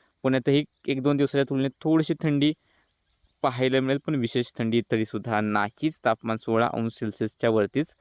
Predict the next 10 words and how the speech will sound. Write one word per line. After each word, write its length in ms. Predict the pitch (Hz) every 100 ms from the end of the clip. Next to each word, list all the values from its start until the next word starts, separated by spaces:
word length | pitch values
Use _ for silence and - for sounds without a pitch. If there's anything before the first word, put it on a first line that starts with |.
| _ _ _ -
पाहायला 300 | 123 117 113
मिळण्याची 320 | 113 110 107
शक्यता 240 | - 110
आहे 80 | 98 - - _
आणि 100 | 123
राज्याच्या 340 | 123 120 120
बऱ्याच 320 | 117 117 113 110
भागांमध्ये 480 | 117 113 113 117 110
तापमान 320 | 120 120 110 -
अठरा 440 | 110 _ 123 123